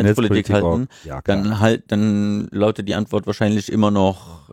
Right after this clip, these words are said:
Speaker 1: äh, wahrscheinlich nicht, äh, außer man hat dann irgendwie mal jemand vorbei. Wahrscheinlich erinnern sich Leute noch an Landesverrat oder so, oder man hat dann irgendeinen Nerd oder jemanden, den die Themen interessieren. Da kommt das dann,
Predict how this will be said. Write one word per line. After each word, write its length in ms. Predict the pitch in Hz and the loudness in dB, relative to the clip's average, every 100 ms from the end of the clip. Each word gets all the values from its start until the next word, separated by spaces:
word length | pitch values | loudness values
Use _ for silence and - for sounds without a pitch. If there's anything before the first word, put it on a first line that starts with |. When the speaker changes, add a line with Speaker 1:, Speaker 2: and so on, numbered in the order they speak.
| - | -2
Speaker 1:
äh, 40 | |
wahrscheinlich 1300 | 92 92 92 92 92 92 87 87 92 101 101 117 113 | 2 4 4 4 4 2 2 -2 0 0 2 2 0
nicht, 540 | 110 135 156 - - - | 0 0 -2 -10 -18 -6
äh, 260 | 95 98 98 | 0 2 2
außer 340 | - 101 - | 2 0 0
man 240 | 101 98 98 | 0 0 -2
hat 160 | 101 | -2
dann 120 | 98 95 | -2 0
irgendwie 300 | 95 95 98 | -2 0 0
mal 140 | 95 | 0
jemand 280 | 98 98 95 | 0 -2 -4
vorbei. 380 | 90 95 95 90 | -4 0 0 0
Wahrscheinlich 460 | - 107 120 - | 0 2 2 0
erinnern 300 | 104 110 117 | 0 2 2
sich 140 | 107 104 | 0 0
Leute 220 | 107 107 | 0 0
noch 160 | 104 - | -4 -2
an 140 | 101 | -2
Landesverrat 760 | 98 107 107 - 92 92 98 - | 2 2 0 -2 0 2 0 0
oder 240 | 98 98 | 0 0
so, 260 | 98 101 110 | 0 -2 2
oder 280 | 117 156 143 | 4 4 4
man 140 | 117 | 2
hat 180 | 117 - | 2 2
dann 240 | 107 107 | -2 0
irgendeinen 520 | 80 110 107 104 101 101 | 0 0 0 0 0 2
Nerd 220 | 101 104 | 2 0
oder 120 | 101 | -2
jemanden, 280 | 98 98 98 | -2 -2 0
den 140 | 101 101 | 0 -2
die 80 | |
Themen 260 | 95 104 95 | 0 0 0
interessieren. 460 | 85 78 82 80 82 | -4 -12 -10 -10 -10
Da 80 | |
kommt 220 | 104 92 101 | -10 -10 -10
das 120 | - | -8
dann, 240 | 95 95 | -6 -6